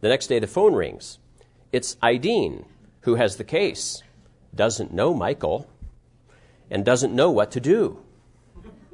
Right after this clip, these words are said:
She leaves a message. I call back, talk to someone at the store who insists that Ideen is not available,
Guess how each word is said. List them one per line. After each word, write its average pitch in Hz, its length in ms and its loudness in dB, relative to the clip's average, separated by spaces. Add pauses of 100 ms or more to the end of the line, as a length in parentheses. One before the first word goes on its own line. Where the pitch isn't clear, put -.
(680)
She 180 200 6
leaves 160 240 6
a 160 40 4
message. 165 380 0
I 117 120 4
call 127 220 2
back, 147 380 0
talk 123 200 -2
to 123 60 -10
someone 131 220 -2
at 123 80 -10
the 117 80 -10
store 135 240 -4
who 131 80 -2
insists 131 400 -4
that - 200 -6
Ideen 139 400 0
is 113 120 -2
not 110 160 2
available, 113 560 0